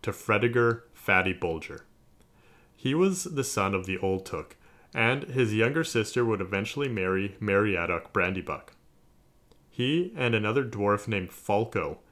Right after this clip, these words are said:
helped Frodo move his things from Bag End to Crickhollow before continuing to Rivendell to deliver the ring. They kept his departure secret for as long as they could. He also encountered the Nazgul,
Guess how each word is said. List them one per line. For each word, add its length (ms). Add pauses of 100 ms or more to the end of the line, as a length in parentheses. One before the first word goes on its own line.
(100)
helped 320
Frodo 520
move 300
his 160
things 340
from 220
Bag 340
End 240 (280)
to 100
Crickhollow 840
before 360
continuing 560
to 120
Rivendell 640
to 80
deliver 420
the 120
ring. 260 (920)
They 100
kept 240
his 140
departure 480
secret 480
for 180
as 140
long 240
as 80
they 100
could. 300 (1500)
He 180
also 380
encountered 480
the 80
Nazgul, 640